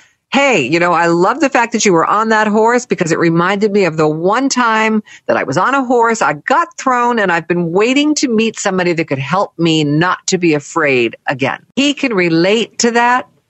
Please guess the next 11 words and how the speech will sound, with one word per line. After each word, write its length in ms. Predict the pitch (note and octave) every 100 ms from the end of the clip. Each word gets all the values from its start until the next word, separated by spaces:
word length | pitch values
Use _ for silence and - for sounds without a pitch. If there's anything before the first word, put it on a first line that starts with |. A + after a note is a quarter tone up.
| _ _ _
He 160 | - G3+
sees 400 | - A3 G#3+ G3
you 180 | G#3+ G3
as 240 | D#3 D3
susceptible, 960 | - C3+ - A#3+ B3 C#4+ D#4+ E4 E4 - _ _
and 180 | A#3 A#3+
you 120 | A#3+ -
open 380 | A3+ A3 A3
up 220 | G#3 G3+ G3+
that 260 | F3+ -
door, 420 | D#3+ D#3+ B2 -